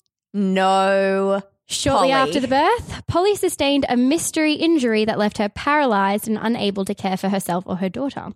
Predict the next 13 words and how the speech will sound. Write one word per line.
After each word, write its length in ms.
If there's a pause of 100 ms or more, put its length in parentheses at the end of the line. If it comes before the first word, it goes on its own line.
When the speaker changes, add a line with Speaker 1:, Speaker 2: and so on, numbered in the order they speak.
(260)
Speaker 1:
Yikes. 300
Speaker 2:
This 260
life-threatening 720
paralysis 560
was 160
allegedly 460
caused 340
by 140
a 80
fall 260
out 160
of 160
bed, 320